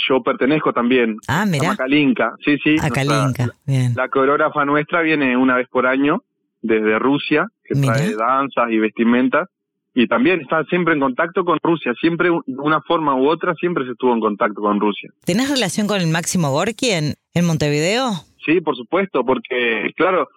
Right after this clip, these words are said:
Speaker 1: porque en los encuentros donde hay, ya sean los aniversarios que vi-, vienen ellos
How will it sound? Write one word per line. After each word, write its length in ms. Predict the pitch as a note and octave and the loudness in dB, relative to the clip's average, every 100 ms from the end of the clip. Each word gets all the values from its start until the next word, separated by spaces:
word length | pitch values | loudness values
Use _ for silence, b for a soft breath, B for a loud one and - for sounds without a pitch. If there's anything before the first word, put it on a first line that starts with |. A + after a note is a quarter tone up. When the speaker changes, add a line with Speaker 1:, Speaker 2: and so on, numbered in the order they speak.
| b - | b -4
Speaker 1:
porque 220 | B2+ C#3 | -2 2
en 140 | C3+ C3 | 0 2
los 100 | C3 | 0
encuentros 560 | B2+ E3 E3+ C#3 C3 | 2 2 0 0 0
donde 260 | A#2+ A#2 A#2+ | 2 2 2
hay, 380 | C3 C3 B2 A2+ - _ _ _ - | 2 2 0 -2 -6 _ _ _ -6
ya 80 | A2+ - | -6 -2
sean 160 | C3+ B2 | 0 0
los 80 | |
aniversarios 640 | A#2 A#2 A2+ G2 C#3 C#3+ B2 | 0 0 0 0 -2 -2 -2
que 120 | A#2 | 0
vi-, 500 | A2 A2 A2 A#2 A#2+ A2 | 2 2 0 -2 -2 0
vienen 400 | A2 B2+ B2+ B2+ | 0 2 0 2
ellos 440 | C#3+ C#3 D#3 D3+ | 0 0 -2 -2